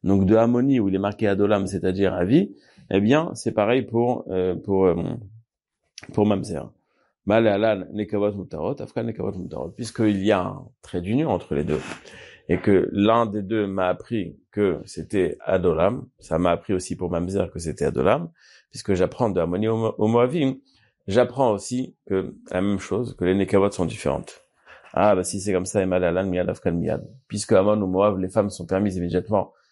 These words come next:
alors la Mamzer aussi devrait être permise immédiatement. Qui a un Exerachal, mais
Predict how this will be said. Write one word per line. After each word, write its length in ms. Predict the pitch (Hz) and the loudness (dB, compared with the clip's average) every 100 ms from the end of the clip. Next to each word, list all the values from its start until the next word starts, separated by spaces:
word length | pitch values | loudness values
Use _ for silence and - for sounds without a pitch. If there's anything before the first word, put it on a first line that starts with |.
| _ - | _ -2
alors 140 | 98 | 2
la 80 | 98 | 4
Mamzer 300 | 98 95 95 | 2 0 0
aussi 200 | 85 90 | -2 -8
devrait 220 | 90 90 | -2 0
être 60 | 87 | 0
permise 240 | 82 85 | -2 -4
immédiatement. 520 | 78 - - 98 - - - - 82 80 | -4 -6 -6 -4 -4 -6 -20 -18 -14 0
Qui 100 | 92 | 2
a 40 | |
un 40 | |
Exerachal, 540 | 117 117 123 120 139 131 | 2 2 -2 0 0 2
mais 120 | 107 | 0